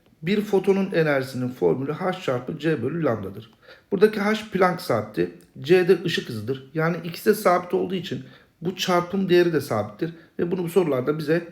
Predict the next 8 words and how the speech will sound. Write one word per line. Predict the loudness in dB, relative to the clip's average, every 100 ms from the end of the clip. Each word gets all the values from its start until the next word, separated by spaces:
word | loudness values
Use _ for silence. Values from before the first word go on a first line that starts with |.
| -4
verecektir. | -2 0 -4 -4 -6 -8 -18 -20 -20 -2
On | 2 2
iki | 0 0
bin | 0 4
dört | 4 4 2
yüz | -4 -6 -18 -20 _ _ _ _ _ 0
elektron | 2 2 0 0 0 2
volt | 2 2